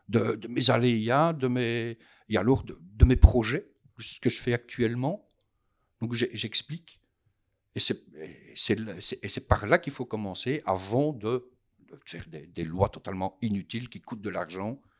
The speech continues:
Parce que ça, ça, ça, ça, ça coûte des centaines de milliers d'euros à l'inami, hein. Pour arriver à quoi ?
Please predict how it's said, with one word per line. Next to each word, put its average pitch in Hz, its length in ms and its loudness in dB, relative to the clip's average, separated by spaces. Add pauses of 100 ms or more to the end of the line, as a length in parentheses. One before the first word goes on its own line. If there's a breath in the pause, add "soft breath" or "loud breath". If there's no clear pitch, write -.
(520 soft breath)
Parce - 80 -20
que 131 60 -18
ça, - 200 -14
ça, - 220 -16
ça, - 220 -18
ça, - 260 -12
ça - 140 -14
coûte - 220 -14
des 95 80 -12
centaines 110 360 -4
de 92 80 -10
milliers 92 320 -12
d'euros 92 640 -4 (720)
à 95 80 -6
l'inami, 113 440 0
hein. 104 100 -10 (1120)
Pour - 160 -6
arriver 95 320 -8
à 80 80 -8
quoi ? - 260 -2